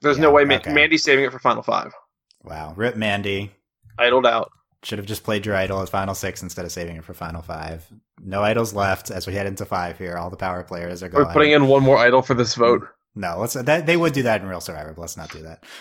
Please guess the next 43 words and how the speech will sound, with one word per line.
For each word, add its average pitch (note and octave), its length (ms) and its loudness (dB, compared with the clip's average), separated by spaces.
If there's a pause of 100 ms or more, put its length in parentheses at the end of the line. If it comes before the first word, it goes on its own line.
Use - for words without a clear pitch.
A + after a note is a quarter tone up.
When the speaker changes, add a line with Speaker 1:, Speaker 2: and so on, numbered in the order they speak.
(140)
Speaker 2:
Um, G#2+ 200 -2
Trixie F#3+ 380 2
pulls D#3+ 240 2
off D#3+ 160 6
the D#3 80 0
immunity C3 420 0
win. F2+ 360 -6
Wow. F#2+ 280 -2
Speaker 1:
Yes, B3 840 4
Trixie! D#4+ 840 2
Speaker 2:
She C#3+ 200 -2
was D3 160 2
back C3+ 300 2
up D3+ 120 0
against D3+ 280 0
the D3 60 0
wall. B2+ 240 4
Now A2+ 220 2
we're A#2 200 -2
forced C#3 340 -2
to C3+ 60 0
turn A#2 240 0
on G2 160 -2
each F2+ 160 -8
other. F2 100 2
Speaker 1:
Is E3+ 160 2
Trixie D3+ 300 2
about D#3+ 260 4
to D#3 80 0
win B2+ 200 2
this A#2 180 -6
game? A2+ 280 0
I A#2 60 -2
swear. G#2 520 0 (180)
Speaker 2:
That B2+ 160 -2
would B2+ 140 -6
suck, - 440 -8
um, G3 340 2
<laughs> G#3+ 40 -8
but D#3+ 280 2
it D3+ 120 -4
might D#3+ 160 2
happen. B2+ 420 -4